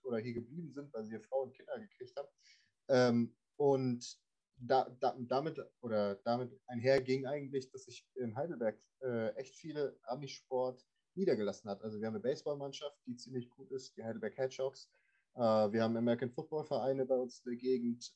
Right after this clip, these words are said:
ähm, Rugby auch, wobei das ja eher die englische Richtung ist. Ähm, also da kann man sich echt nicht beschweren,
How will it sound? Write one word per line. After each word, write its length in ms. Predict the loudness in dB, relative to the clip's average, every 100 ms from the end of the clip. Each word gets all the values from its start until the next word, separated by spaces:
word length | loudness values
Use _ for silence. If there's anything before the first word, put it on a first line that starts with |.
| -4
ähm, 440 | 0 0 -2 -8 _ _ _ 4
Rugby 320 | 4 4 6
auch, 320 | 8 6 4
wobei 220 | -8 -4 -2
das 240 | -4 -4
ja 240 | 0 0 -2 -4
eher 180 | 0 0
die 140 | 0
englische 380 | -4 -4 -4 -4
Richtung 280 | -4 -4 -4
ist. 180 | -6 _ _ _ _ _ 4
Ähm, 380 | 6 6 2 -2
also 200 | 0 0
da 60 |
kann 160 | 2 0
man 100 | 0
sich 160 | -2 -6
echt 140 | -6
nicht 140 | -12 -16
beschweren, 460 | -12 -6 -6 -8